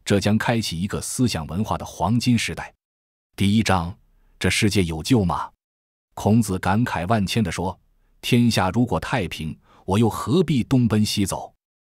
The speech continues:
天子见。庄子一身剑客装束，大步流星走到了王的面前。赵王按剑以待。王问：“先生求剑，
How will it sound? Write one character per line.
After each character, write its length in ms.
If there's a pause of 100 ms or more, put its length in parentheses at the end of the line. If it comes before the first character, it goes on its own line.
(220)
天 320
子 160
见。 340 (640)
庄 240
子 140
一 100
身 240
剑 220
客 140
装 220
束， 240 (340)
大 240
步 100
流 180
星 280
走 220
到 120
了 100
王 160
的 80
面 200
前。 240 (680)
赵 200
王 280
按 220
剑 200
以 140
待。 240 (640)
王 180
问 200 (320)
：“先 220
生 140
求 200
剑， 200